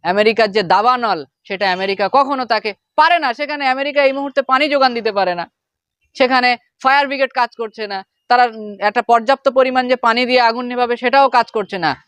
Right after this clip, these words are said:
এই মুহূর্তে তাদের সরকারি হিসাবে একটা দিয়েছে, দেড়শো বিলিয়ন তাদের ক্ষতি হয়েছে, আরো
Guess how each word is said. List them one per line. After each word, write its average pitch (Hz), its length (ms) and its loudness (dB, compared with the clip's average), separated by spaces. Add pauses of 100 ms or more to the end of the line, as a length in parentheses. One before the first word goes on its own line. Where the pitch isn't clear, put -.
(580)
এই 233 260 4
মুহূর্তে 277 480 0
তাদের 240 320 0
সরকারি 240 500 0
হিসাবে 240 340 0
একটা 247 200 2
দিয়েছে, 240 340 2
দেড়শো 226 360 2
বিলিয়ন 233 420 2 (580)
তাদের 220 320 2
ক্ষতি 262 380 0
হয়েছে, 143 340 2 (240)
আরো 190 380 2